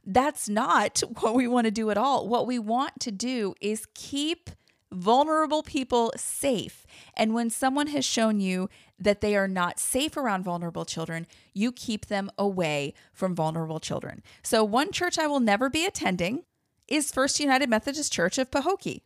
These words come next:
because this church is very concerned with giving second chances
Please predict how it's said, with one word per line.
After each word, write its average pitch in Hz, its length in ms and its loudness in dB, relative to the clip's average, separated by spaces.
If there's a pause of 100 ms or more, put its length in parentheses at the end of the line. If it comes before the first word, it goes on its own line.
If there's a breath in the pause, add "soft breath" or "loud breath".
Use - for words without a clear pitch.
(380)
because 247 340 2
this 247 200 0
church 254 240 0
is 247 120 -6
very 196 280 4
concerned 185 520 -4
with 180 180 -6
giving 175 280 -4
second - 460 -4
chances 233 800 -2